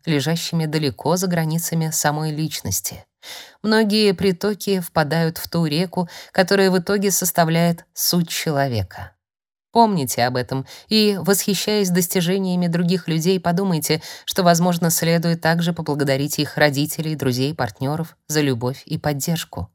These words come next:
За каждым стойким человеком обычно стоит кто-то, кто в него верит и поддерживает.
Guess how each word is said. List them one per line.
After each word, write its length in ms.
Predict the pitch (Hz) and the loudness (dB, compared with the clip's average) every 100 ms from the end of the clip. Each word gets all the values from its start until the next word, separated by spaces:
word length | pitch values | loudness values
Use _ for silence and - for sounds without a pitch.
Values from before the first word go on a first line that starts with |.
| _ _ - - | _ _ -14 0
За 180 | 151 | 2
каждым 440 | 143 208 226 208 190 | 2 0 -2 0 0
стойким 520 | - 202 226 - 143 | 0 0 -2 -2 -6
человеком 760 | - 135 113 107 170 - 180 170 - - - | -4 -2 0 0 -2 0 -2 -2 -12 -10 0
обычно 480 | 185 262 - 233 | 2 2 2 0
стоит 400 | 226 - 208 196 | 0 0 0 -2
кто-то, 440 | - 247 247 214 185 - - | -2 -2 0 0 -4 -8 -20
кто 200 | - 220 | 0 4
в 80 | 202 | 4
него 280 | 208 175 175 | 4 2 2
верит 500 | 131 165 190 175 - - - | 2 0 0 -4 -10 -18 -6
и 100 | 180 | -2
поддерживает. 800 | 170 151 123 120 107 104 87 | 0 0 0 -2 -2 -6 -8